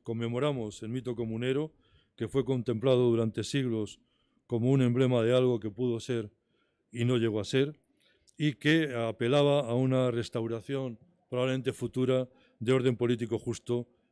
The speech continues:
y perdido. Probablemente desde la instauración, desde la restauración de la monarquía parlamentaria,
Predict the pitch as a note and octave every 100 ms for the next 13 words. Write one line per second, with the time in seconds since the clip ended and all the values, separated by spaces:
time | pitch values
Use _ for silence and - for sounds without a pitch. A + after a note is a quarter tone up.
0 | _ A2+ G#2+ G#2 G#2 G2+ F2 F2 _ _
1 | _ _ - A#2+ C3+ C3 C3+ B2 A2 A2+
2 | A2+ - A2 G#2+ G2+ C#3 B2+ G#2+ G2+ G#2+
3 | A2+ A#2+ B2+ - A#2+ A2+ - B2+ G#2 _
4 | _ _ _ - A#2 A2+ A2+ G#2+ A2 C3
5 | B2 A#2 A2 G#2+ G2+ A#2 A#2+ B2